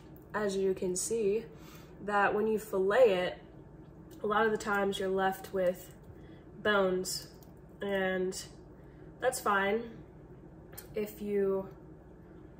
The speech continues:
wanna cook it like that, but to me, I just think this is so much easier because you get all the bones out of there, and then you can just enjoy the fish.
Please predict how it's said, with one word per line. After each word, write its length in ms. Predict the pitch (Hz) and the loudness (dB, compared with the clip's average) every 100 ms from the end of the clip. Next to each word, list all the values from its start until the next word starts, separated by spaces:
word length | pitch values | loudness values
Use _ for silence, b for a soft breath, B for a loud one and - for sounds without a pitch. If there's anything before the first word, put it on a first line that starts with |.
| - - - - - - - - - - | -18 -18 -18 -18 -20 -20 -20 -20 -18 -4
wanna 180 | 220 214 | 2 2
cook 200 | - 247 | 2 2
it 120 | 247 | 2
like 200 | 196 196 | 2 -2
that, 240 | 196 196 190 | 0 0 0
but 240 | 196 - | -2 -2
to 120 | - 214 | -2 2
me, 280 | 247 277 | 2 2
I 140 | 269 208 | 0 0
just 200 | 214 - | 0 0
think 180 | 208 202 | 0 0
this 180 | 202 | 0
is 120 | 202 - | 0 0
so 180 | 202 | 2
much 240 | 202 196 - | 2 0 -2
easier 340 | 202 196 208 | -2 2 2
because 380 | 196 190 190 185 | 2 0 -2 -2
you 60 | 185 | 0
get 280 | 185 - - | 0 0 -2
all 300 | 208 233 247 | 2 6 6
the 80 | 220 | 4
bones 400 | 202 196 196 196 | 2 2 2 2
out 140 | 180 | 0
of 80 | 180 | 2
there, 340 | 175 175 175 - B B B B - | 2 2 0 -4 B B B B -4
and 140 | 233 240 | 4 8
then 120 | 233 | 8
you 100 | 233 | 6
can 120 | 233 | 0
just 180 | 214 214 | 0 2
enjoy 480 | 202 196 202 202 196 | 2 2 2 4 2
the 120 | 196 | -4
fish. 500 | 190 - 214 247 - | -6 0 2 2 -2